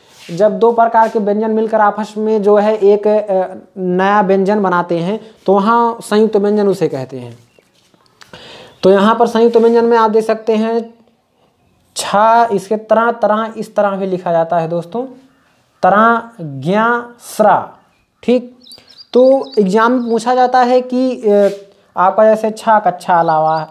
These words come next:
कच्छा वाला है, तो कच्छा लच्छा ये किन दो व्यंजनों से मिलकर बना है या तरह किन दो व्यंजनों से मिलकर बना है, तो मैंने इसकी जानकारी नीचे आपको देखिए बता दी है। छा,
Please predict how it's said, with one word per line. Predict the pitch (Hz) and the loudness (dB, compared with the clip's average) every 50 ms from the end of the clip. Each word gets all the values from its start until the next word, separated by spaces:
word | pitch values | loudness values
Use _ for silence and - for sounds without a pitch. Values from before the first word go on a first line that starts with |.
| - - | -10 -10
कच्छा | 170 170 - - - 196 | -10 -8 -8 -2 0 2
वाला | 185 175 170 165 160 156 | 2 4 2 2 2 0
है, | 175 214 247 262 - - _ - _ _ _ - _ _ _ - | 0 0 -2 -4 -8 -20 _ -20 _ _ _ -20 _ _ _ -6
तो | - 220 | -6 -4
कच्छा | 220 - 214 220 220 - 240 247 | 0 0 -2 -2 -2 -2 -2 0
लच्छा | 254 247 247 - 233 240 | 0 0 -2 0 -2 0
ये | 240 247 247 247 247 - _ _ - | 0 0 -2 -4 -6 -12 _ _ -4
किन | 254 262 254 247 | -2 -2 -2 0
दो | 214 226 233 233 233 233 233 208 | 2 2 4 4 4 2 0 -2
व्यंजनों | 180 190 196 196 202 208 214 214 | 0 0 0 2 2 2 2 2
से | - 214 202 | 2 0 0
मिलकर | 190 190 196 185 240 285 294 | 2 2 2 2 0 0 0
बना | - 175 156 165 156 156 139 | -2 -2 -2 0 0 0 -4
है | 131 127 131 135 165 | -6 -8 -10 -8 -4
या | 170 185 202 196 208 214 214 - - _ _ _ _ _ - | 0 2 2 4 2 0 -2 -4 -20 _ _ _ _ _ 0
तरह | 196 214 226 233 226 | 2 2 2 -2 -4
किन | 220 226 226 220 214 | -6 -6 -4 -4 -2
दो | 196 202 208 | -2 -2 -2
व्यंजनों | 196 202 202 202 196 202 | -2 -2 -4 -4 -6 -6
से | 202 202 | -6 -6
मिलकर | 196 196 196 196 202 190 | -6 -6 -4 -2 -2 0
बना | 185 185 196 202 | 0 0 0 2
है, | 208 214 | 0 0
तो | 208 214 | 0 0
मैंने | 208 208 202 208 208 214 | 0 2 2 2 2 0
इसकी | 208 208 - 214 | 0 -2 -4 -6
जानकारी | 196 196 196 196 202 196 196 | -4 -4 -4 0 2 2 2
नीचे | 190 190 180 190 202 | 2 -2 -2 0 2
आपको | 196 190 190 190 185 | 0 2 0 -2 -2
देखिए | 180 185 180 190 190 | -2 -2 0 0 -2
बता | 180 170 170 180 196 | 0 2 2 2 2
दी | 196 214 208 196 | 2 0 0 0
है। | 202 220 233 233 - - - - - - _ _ _ _ _ _ _ - | 0 0 -2 -4 -8 -16 -20 -20 -20 -20 _ _ _ _ _ _ _ -18
छा, | - - - 214 220 214 175 135 120 - - | -14 -6 0 2 4 4 4 2 -2 -8 -16